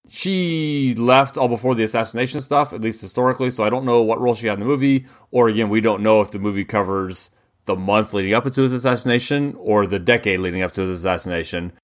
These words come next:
So it's kinda, the fact that his mother's not listed as in the cast, though, makes me think it's probably just the last year or months, uh, would be my guess. But this mistress was married off to someone else in eighteen hundred, about a year before the assassination,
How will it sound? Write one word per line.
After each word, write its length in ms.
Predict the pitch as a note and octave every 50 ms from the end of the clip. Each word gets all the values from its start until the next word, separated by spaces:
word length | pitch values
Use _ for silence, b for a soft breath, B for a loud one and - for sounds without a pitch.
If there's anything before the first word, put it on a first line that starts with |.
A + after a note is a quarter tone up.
| _ _ _ _
So 460 | - - A2+ G2 F#2 F2 F2 F2 F2 -
it's 140 | - - G#2
kinda, 340 | - A#2 G2 F2 - - - -
the 80 | - A#2
fact 160 | C#3+ D3 C#3
that 60 | A#2+
his 100 | A#2 G2+
mother's 360 | A2 B2 B2+ B2+ A#2 A2+ A2
not 160 | G2+ A2+ G#2 G2+
listed 280 | A2 G#2+ - - G2+
as 160 | G2+ G2 F#2
in 200 | G#2 G2+ - G#2+
the 80 | F#2+ F#2
cast, 340 | F2+ - A2 G#2 G2 - -
though, 120 | G#2 F#2+ F#2
makes 220 | G2 G2 F#2 -
me 80 | G#2 F#2+
think 160 | F2+ G2 F#2
it's 80 | F2+
probably 340 | - - - C3 A#2+ G#2 G2+
just 200 | F2 G2+ F#2+ -
the 80 | - F#2
last 440 | F2 F#2+ F#2 F#2 F#2 F2 - - -
year 320 | F2 F#2 F#2+ F#2+ F#2 F2+ F2+
or 100 | F2 F2
months, 500 | F#2 G2+ F#2+ F2+ E2+ - - - - - _ _ _ _ _ _
uh, 280 | - - G2 F#2 F2 E2+
would 100 | F2 F#2+ F#2
be 100 | F#2+ F#2
my 160 | F2 E2+ F2
guess. 440 | E2 G2 F#2+ F#2 F2 - - - - _ _ _ _ _ _ -
But 140 | - G2+ F#2
this 180 | A2 C3 B2 A#2+
mistress 640 | A2+ G#2+ G2+ - G#2+ G2+ G2+ G2 - - - - b b b b b
was 160 | G#2 G#2+ F2+
married 240 | G#2 A2 A2 A2 G2+
off 220 | G#2 G2+ G#2+ -
to 60 | -
someone 300 | G2 - A#2 G#2 G2 F#2+
else 280 | F#2+ F#2+ G2 G2+ G2+ -
in 80 | G2 F#2
eighteen 240 | F#2+ F2+ F2 F#2+ F2+
hundred, 320 | F#2 G2+ G#2+ G#2+ A2 G#2+ A2
about 220 | G2+ F#2+ F#2+ F#2
a 20 |
year 220 | F2+ F2+ F#2 F#2+ F#2
before 640 | F2 F2 - - G2+ F#2 F#2 F#2+ F#2+ F#2+ F#2 B B B B
the 80 | - G2+
assassination, 800 | F#2+ F2 G#2 F#2+ F2+ - G2+ G2 G2 F#2+ - - G2+ F#2 F#2 F2+